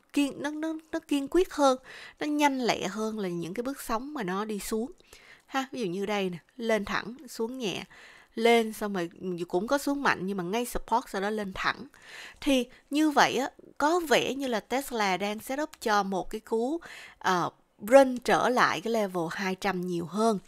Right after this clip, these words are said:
Thì như vậy nè, cái gì chúng ta sẽ quan sát về ngắn hạn và, ờ, trung hạn của Tesla? Chừng nào á, mà cái con stock này á, nó còn giữ được trên cái level, trên cái đường kháng cự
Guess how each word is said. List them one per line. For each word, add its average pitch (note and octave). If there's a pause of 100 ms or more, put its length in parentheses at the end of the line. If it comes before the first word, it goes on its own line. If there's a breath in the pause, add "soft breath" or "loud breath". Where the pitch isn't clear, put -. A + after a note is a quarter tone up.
(960 loud breath)
Thì C#4
như D#4
vậy G#3+
nè, G#3+ (120)
cái D#4
gì C4+
chúng B3
ta B3
sẽ G3
quan A#3
sát C#4
về G3+
ngắn G#3
hạn B3
và, F3 (380 loud breath)
ờ, F#3
trung B3+
hạn A3+
của -
Tesla? A3 (400 loud breath)
Chừng B3+
nào A3
á, C#4+
mà A3+
cái C4
con B3+
stock E4+
này G#3
á, G3
nó C4+
còn F3
giữ F3+
được -
trên C4+
cái D4
level, A3 (580 loud breath)
trên C#4+
cái D#4
đường G#3
kháng A#3
cự F#3